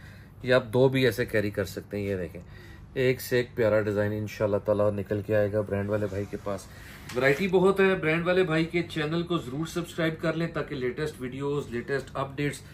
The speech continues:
आप तक पहुंचती रहें और सोशल मीडिया के तमाम चैनल्स पे हमें फॉलो कर लें। बहुत जल्द इन सब प्रोडक्ट्स की पिक्चर्स जो हैं वो ब्रांड वाला भाई डॉट कॉम हमारी जो वेबसाइट है उसके ऊपर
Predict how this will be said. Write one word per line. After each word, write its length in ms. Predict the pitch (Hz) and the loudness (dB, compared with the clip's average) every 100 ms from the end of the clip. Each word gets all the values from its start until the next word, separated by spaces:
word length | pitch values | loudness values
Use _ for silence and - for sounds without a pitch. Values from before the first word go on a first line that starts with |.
| - - - - 135 | -20 -20 -20 -4 0
आप 180 | 127 - | 2 4
तक 200 | 135 - | 4 4
पहुंचती 400 | 131 131 - 160 | 0 0 0 2
रहें 240 | 156 147 135 - - - | 4 4 0 -8 -18 0
और 160 | 135 131 | 4 4
सोशल 320 | - 127 170 | 4 2 4
मीडिया 260 | 160 143 151 | 4 8 8
के 120 | 147 | 6
तमाम 320 | 143 131 131 139 | 2 4 4 4
चैनल्स 340 | 139 135 135 | 0 0 -2
पे 120 | - | 0
हमें 140 | - - | -2 -2
फॉलो 280 | - 113 143 | 0 2 2
कर 160 | 151 143 | 2 2
लें। 140 | 143 - - - - | 0 -4 -14 -18 -6
बहुत 380 | - 147 185 156 | 0 6 6 6
जल्द 300 | 175 175 170 | 4 2 2
इन 120 | 170 170 | -4 -2
सब 280 | - 170 170 | 2 2 2
प्रोडक्ट्स 340 | 165 160 165 | -2 -2 -6
की 100 | 170 - | -8 -8
पिक्चर्स 400 | 143 - 156 139 | -8 -8 -8 -6
जो 80 | 147 | -8
हैं 240 | 139 139 - - - - | -4 -4 -6 -16 -16 -8
वो 100 | 143 | -6
ब्रांड 300 | 131 139 156 | 0 0 0
वाला 160 | 160 156 | -2 -2
भाई 180 | 135 143 131 | -4 -4 -4
डॉट 200 | 131 - | -6 -4
कॉम 180 | 135 135 | -6 -6
हमारी 260 | 127 123 127 | -6 -8 -8
जो 120 | 127 | -8
वेबसाइट 460 | 123 123 - 123 131 | -6 -6 -4 -4 -4
है 140 | 120 - - - | -8 -10 -20 -10
उसके 280 | 160 - - | -8 -6 -2
ऊपर 360 | 139 - 135 | -2 0 -4